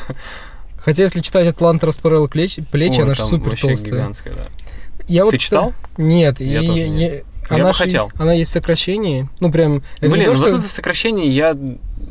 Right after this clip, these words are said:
Speaker 1: Есть
Speaker 2: не
Speaker 1: немножко
Speaker 2: знаю.
Speaker 1: разные вещи. Есть школьные сокращения, которые
Speaker 2: Я
Speaker 1: там, типа,
Speaker 2: понимаю,
Speaker 1: «Капитанская
Speaker 2: да.
Speaker 1: дочка» сокращение.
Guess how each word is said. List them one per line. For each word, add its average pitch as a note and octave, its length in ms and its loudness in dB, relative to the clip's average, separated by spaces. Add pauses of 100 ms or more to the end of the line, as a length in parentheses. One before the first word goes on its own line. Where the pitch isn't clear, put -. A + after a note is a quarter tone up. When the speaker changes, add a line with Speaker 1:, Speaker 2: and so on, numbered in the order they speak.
(260)
Speaker 1:
Есть F3 260 2
Speaker 2:
не G#3 100 4
Speaker 1:
немножко F#3+ 240 2
Speaker 2:
знаю. F#3+ 160 4
Speaker 1:
разные D3 200 2
вещи. C3+ 240 2
Есть D3 120 0
школьные A#3+ 320 0
сокращения, C3+ 580 -2
которые A2+ 280 0
Speaker 2:
Я B2 80 2
Speaker 1:
там, C3 60 2
типа, C3+ 120 -2
Speaker 2:
понимаю, C#3 180 0
Speaker 1:
«Капитанская C3+ 300 0
Speaker 2:
да. C3+ 80 0
Speaker 1:
дочка» B2+ 200 -2
сокращение. C3 520 -2